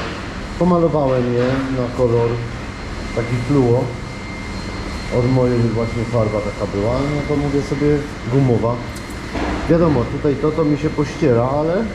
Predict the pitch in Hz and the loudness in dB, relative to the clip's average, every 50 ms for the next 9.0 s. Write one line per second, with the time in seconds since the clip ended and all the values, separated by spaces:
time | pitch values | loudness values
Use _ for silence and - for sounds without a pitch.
0 | - - - - - - - - - - - - - - - - - - - - | -10 -10 -12 -12 -12 -10 -10 -10 -10 -8 -8 -8 -8 -8 -8 -8 -6 -6 -6 -6
1 | - - - - - - - - - - - - - - - - - - - - | -6 -6 -8 -8 -8 -8 -8 -8 -8 -8 -6 -6 -6 -6 -6 -6 -6 -6 -6 -6
2 | - - - - - - 165 135 - 143 156 151 156 170 160 143 147 143 135 139 | -8 -8 -8 -2 0 2 2 2 2 2 0 0 0 -2 0 0 0 0 0 -2
3 | 147 139 135 - - 147 139 123 123 131 131 131 131 135 127 131 131 - - - | -2 -4 -4 -4 -2 -2 0 0 0 -2 0 0 0 0 2 0 -2 -2 -4 -6
4 | - - - - - - - - - - - - - - - - - - - 120 | -8 -8 -10 -10 -10 -8 -8 -8 -8 -8 -6 -6 -6 -6 -6 -4 0 2 2 2
5 | - - - - - 190 170 139 - - - 170 151 131 - - 113 107 104 113 | 2 0 -4 -2 0 0 0 0 -2 -4 -4 -4 -4 -2 -2 -2 -2 0 0 0
6 | 120 123 117 - - 117 117 - 117 110 113 113 117 120 117 - - - - - | 0 -2 -2 -2 -2 -2 0 2 2 2 2 2 0 -2 -4 -6 -8 -8 -8 -8
7 | - - - 214 233 233 233 220 233 - - 170 151 120 110 120 151 151 214 220 | -8 -4 -2 0 2 4 4 2 2 0 0 0 2 2 2 2 0 0 -2 -2
8 | - 202 180 143 117 101 - - 117 131 147 151 139 127 123 135 160 170 - 220 | -2 0 0 0 0 -2 -2 -2 -2 0 0 2 2 2 2 0 0 -2 -2 -4